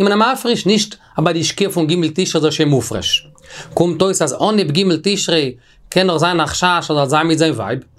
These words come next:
און שפעטער, עס די מוצא, אז ער דאס ספק בועל נידו.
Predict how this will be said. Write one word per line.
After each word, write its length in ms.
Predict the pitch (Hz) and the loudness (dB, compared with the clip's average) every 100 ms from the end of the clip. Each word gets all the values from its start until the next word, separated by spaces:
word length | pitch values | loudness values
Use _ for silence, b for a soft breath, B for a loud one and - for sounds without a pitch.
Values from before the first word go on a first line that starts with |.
| _ B B B 180 | _ B B B 2
און 160 | 180 | 4
שפעטער, 840 | 156 - 190 196 185 165 156 147 123 B - | 2 0 0 2 0 2 0 -2 -4 B -2
עס 220 | 143 139 - | 2 2 2
די 100 | 151 | 2
מוצא, 560 | 156 180 - 156 151 | 2 0 0 0 0
אז 120 | 143 | -2
ער 80 | 143 | -2
דאס 180 | 139 127 | -2 -2
ספק 260 | 175 165 151 | -2 -2 -2
בועל 280 | 151 165 156 | 2 2 0
נידו. 340 | 123 127 160 | 0 0 -2